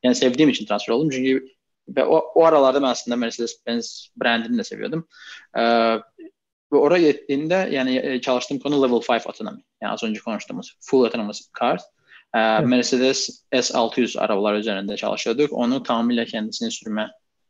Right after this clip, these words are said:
Speaker 1: geçirmeye çalışıyorduk. Ee, ve benim de projem orada senior engineer'dim. Senior Vehicle Intelligence Engineer. Vehicle Intelligence, e, e, takımı, e, beyin takımı, basically. Araba, arabanın beynini yazan takımdı. E, ve benim de orada, e,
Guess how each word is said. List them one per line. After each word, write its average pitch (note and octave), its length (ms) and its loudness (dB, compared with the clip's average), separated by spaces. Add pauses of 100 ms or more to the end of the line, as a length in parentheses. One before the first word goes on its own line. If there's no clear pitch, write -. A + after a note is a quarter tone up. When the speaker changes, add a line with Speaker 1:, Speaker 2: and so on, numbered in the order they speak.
(120)
Speaker 1:
geçirmeye - 580 -4
çalışıyorduk. - 420 -12 (460)
Ee, A2+ 220 4
ve B2 140 6
benim C3+ 260 4
de A#2 280 4
projem A#2+ 320 2
orada A2 220 2
senior A#2 300 2
engineer'dim. B2+ 680 0
Senior A#2 320 0
Vehicle A#2+ 220 2
Intelligence A#2+ 560 -2
Engineer. C3+ 400 -4
Vehicle B2+ 260 2
Intelligence, A#2 600 -2 (180)
e, A2+ 40 -4
e, A2 840 -6 (100)
takımı, B2+ 400 -2 (920)
e, A2+ 460 -2 (100)
beyin A#2 280 2
takımı, - 340 -6
basically. - 360 -4
Araba, A#2 280 2
arabanın A#2 540 4
beynini G#2 460 2
yazan G#2 280 2
takımdı. A#2+ 480 0 (420)
E, A2+ 220 6
ve A#2 100 4
benim B2 240 6
de A#2+ 40 6
orada, A2+ 380 4
e, A2 340 0